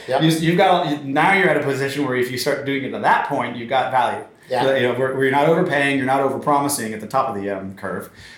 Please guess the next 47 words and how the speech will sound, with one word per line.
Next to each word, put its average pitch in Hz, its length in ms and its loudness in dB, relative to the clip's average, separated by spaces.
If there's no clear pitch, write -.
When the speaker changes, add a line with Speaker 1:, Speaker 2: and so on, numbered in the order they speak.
Speaker 2:
Um, 101 560 -2
and 151 100 4
I 151 60 2
think, 147 160 2
yeah, 131 80 2
some 160 280 0
things, 120 240 -4
certainly 117 300 -10
like 101 140 -10
chatbots 110 420 0
and 110 80 -10
some 117 300 -4
a-, - 20 -4
aspects 117 560 -4
of 101 80 -10
the 92 240 -8
A 110 140 -4
I 104 200 -2
world 104 420 -6
are 131 80 -2
probably 117 280 0
sitting 104 260 -4
in 101 100 -4
that. - 300 -8
Speaker 1:
The 156 120 -6
trough. 143 280 2
Speaker 2:
Yeah, 151 160 4
the 147 120 2
trough 147 240 6
right - 200 6
Speaker 1:
<laughs> - 0 -
Speaker 2:
now. - 280 4
Speaker 1:
The 165 100 2
trough. 160 320 2
Speaker 2:
Yeah. 151 380 4
Speaker 1:
Uh, 170 600 4
let, 202 220 4
let's 196 340 2
keep 202 240 4
in 185 120 8
the - 80 6
trough 175 320 6
for 156 160 4
a 143 40 0
moment. 160 300 2
Speaker 2:
Yeah. 151 580 0
Speaker 1:
<laughs> 151 40 -10